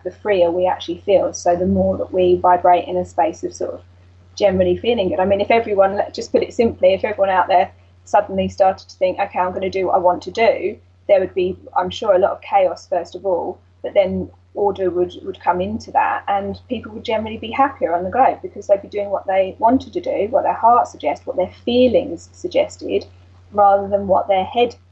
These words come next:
suggested and what our training is to be able to feed this system, um, to be controlled and so forth. So, um, yeah, I just saw the suitcases. I, I started cleansing my house, and I thought, "Okay,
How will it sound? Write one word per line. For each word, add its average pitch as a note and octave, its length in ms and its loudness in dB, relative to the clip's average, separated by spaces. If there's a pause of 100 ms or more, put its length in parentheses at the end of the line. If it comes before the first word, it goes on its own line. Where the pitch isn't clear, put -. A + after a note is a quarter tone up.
suggested - 720 -6 (320)
and G3 160 -2
what G3+ 160 4
our F#3+ 160 4
training F#3+ 720 -2
is - 240 -18 (300)
to F#3+ 120 -4
be F#3+ 160 0
able F#3+ 280 4
to G3 120 -18
feed F#3 360 -4
this F3+ 160 -8
system, - 520 -8 (540)
um, F#3+ 520 2
to - 140 -20
be F3+ 100 2
controlled F#3 640 0
and F3 240 -6
so - 200 -2
forth. - 220 -8 (500)
So, G#3 520 4 (340)
um, G#3 480 4 (540)
yeah, A#3+ 180 4
I G3 80 4
just - 200 -12
saw A3 140 -10
the A3+ 80 -8
suitcases. G#3 920 -2
I, F#3+ 320 2
I G3 40 -8
started - 360 -4
cleansing A3+ 380 -4
my G#3+ 120 4
house, A3+ 460 0
and G3+ 80 -6
I F#3 80 -2
thought, F#3+ 400 4
"Okay, G#3 420 0